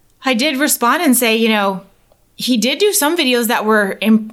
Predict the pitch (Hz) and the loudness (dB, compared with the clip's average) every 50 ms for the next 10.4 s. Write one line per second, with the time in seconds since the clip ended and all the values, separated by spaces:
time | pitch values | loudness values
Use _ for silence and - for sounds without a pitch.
0 | - 208 214 202 190 202 - 214 240 240 240 269 247 - - - 247 233 226 226 | -2 0 0 0 0 -2 -2 -2 0 0 0 0 -2 -2 -2 -2 -2 0 2 2
1 | 220 220 214 - 208 208 202 202 160 190 202 202 - 202 190 196 214 233 240 247 | 0 0 0 0 2 2 2 2 2 0 -2 -2 0 0 0 2 2 2 0 0
2 | 254 240 262 254 220 262 262 262 269 269 269 285 277 - 277 247 233 214 - 220 | 0 0 0 0 0 2 0 0 0 0 -2 -2 -2 0 0 0 0 0 0 0
3 | 214 220 214 220 196 190 190 202 185 185 - - 196 - 165 185 185 175 170 165 | 0 0 0 -2 -2 -2 0 -2 -2 -2 -2 -4 -4 -2 -2 -2 0 0 2 0
4 | 175 170 170 - - - - - _ - - 180 - - - _ - 170 165 180 | 0 -2 -4 -6 -16 -20 -20 -20 _ -12 -10 -10 -10 -10 -14 _ -10 -8 -6 -6
5 | 214 254 240 180 - - - _ _ _ _ _ _ _ _ _ - - - _ | -6 -6 -8 -10 -12 -14 -20 _ _ _ _ _ _ _ _ _ -18 -18 -18 _
6 | _ _ _ _ - 214 208 175 - 202 - 175 185 180 196 190 185 175 170 170 | _ _ _ _ -4 -2 -2 0 0 -2 -2 -2 -4 -2 -2 0 0 2 0 0
7 | 170 170 - 190 180 175 - - 190 180 175 175 170 170 175 170 180 - 196 196 | -2 -4 -4 -2 -2 -2 -2 -2 -2 -2 0 -2 -2 -2 -2 -4 -4 -2 -4 -4
8 | 190 196 196 185 175 180 175 175 180 175 175 170 175 175 - 190 180 180 175 180 | -2 -2 -2 -2 -2 -2 -2 -4 -4 -2 -2 0 -2 -2 -2 -2 -2 -2 0 -2
9 | 170 170 - 202 185 175 175 170 - - 180 165 190 175 - - 190 175 175 175 | -2 -2 -2 -2 -2 -2 -2 -4 -2 -4 -4 -2 -2 -2 -2 -2 -2 -4 -4 -2
10 | 185 180 175 175 165 165 165 - | -2 -2 -2 -2 -2 -4 -4 -8